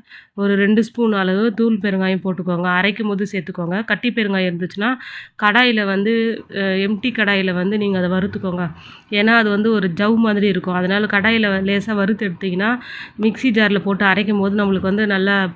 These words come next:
தூளாகி வருங்க. கூடவே ஒரு கைப்பிடி அளவு க்ளீன் பண்ணி வச்ச கருவேப்பிலைங்க, இதை வந்து போட்டுக்கோங்க. இன்னுமே நம்மளுக்கு வந்து ஸ்மெல் வந்து நல்லாயிருக்கும்.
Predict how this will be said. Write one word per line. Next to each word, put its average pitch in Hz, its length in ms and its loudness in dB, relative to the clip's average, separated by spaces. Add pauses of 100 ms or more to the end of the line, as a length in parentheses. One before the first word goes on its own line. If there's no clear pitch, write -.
(140)
தூளாகி 208 420 2
வருங்க. 180 360 0 (500)
கூடவே 240 400 4
ஒரு 214 220 2
கைப்பிடி 208 460 2
அளவு 196 300 4 (600)
க்ளீன் 240 280 4
பண்ணி 214 200 4
வச்ச 190 280 -2
கருவேப்பிலைங்க, 214 640 0 (500)
இதை 208 140 0
வந்து 214 200 4
போட்டுக்கோங்க. 208 520 2
இன்னுமே 226 360 4
நம்மளுக்கு 202 360 2
வந்து 196 220 2 (440)
ஸ்மெல் 226 340 2
வந்து 220 220 2
நல்லாயிருக்கும். 196 640 2